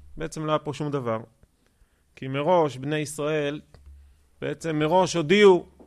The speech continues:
חשבו, אמרו, "זה לא, זה לא באמת,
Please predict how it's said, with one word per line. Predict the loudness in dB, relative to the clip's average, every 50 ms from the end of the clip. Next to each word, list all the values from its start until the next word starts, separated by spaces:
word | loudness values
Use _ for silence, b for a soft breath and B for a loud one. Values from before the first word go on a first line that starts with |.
| _ _ _ _ _ _ _ _ _ _ _ _ _ _ _
חשבו, | -12 -10 -8 -8 -6 -2 0 2 4 4 2 0 -4 -12 _ _ _ _ _ _ _ -14
אמרו, | -10 -8 -6
"זה | -4 -2 0
לא, | 2 4 4 4 4 2 0 -4 -8 -10
זה | -8 -2 0
לא | 2 4
באמת, | 4 4 4 4 4 2 0 -2 -6 -12 -20 -20